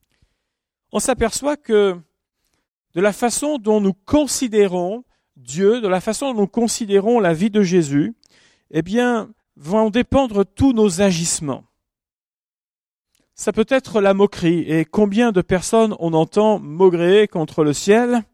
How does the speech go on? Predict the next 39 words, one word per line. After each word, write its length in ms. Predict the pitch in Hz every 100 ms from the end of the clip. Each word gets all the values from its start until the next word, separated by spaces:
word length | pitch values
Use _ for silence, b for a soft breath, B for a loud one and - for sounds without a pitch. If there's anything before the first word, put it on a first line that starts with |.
| _ _ _ _ _
Pour 160 | - 180
certains, 420 | - 190 - 214
à 100 | 175
longueur 460 | 160 196 185 202 156
de 120 | 147
journée, 480 | 135 160 165 202 233
c'est 220 | - 180
de 60 | 156
la 100 | 151
faute 260 | 196 165
de 120 | 139
Dieu, 240 | 143 175 180
ceci, 400 | - 151 - 147
cela, 380 | - 143 196 226
avec 240 | 160 147
tous 140 | -
les 100 | 160
noms 180 | 151 156
d'oiseaux 480 | 139 143 156 165 160
associés. 680 | 170 180 - 143 - 202 247 - _ _ _ _ _ _ _ _ _ _ _ _ _ _ -
Pour 160 | 220
d'autres, 320 | 214 262 - 214
c'est 260 | 220 208
une 140 | 202 196
indifférence 880 | 196 196 - 190 180 190 180 - - - -
totale. 600 | 185 - 156 196 269 277 _ _ _ _ _ _
Ça 220 | - 165
sert 240 | - 202 165
à 140 | 135
rien, 400 | 143 151 180 269
tout 160 | - 147
ça, 260 | - 190
c'est 160 | 190 147
bon 180 | 147 165
pour 160 | 151
les 100 | 143
gens 220 | 135 135 127
faibles 440 | - 185 233 202
et, 200 | 160 143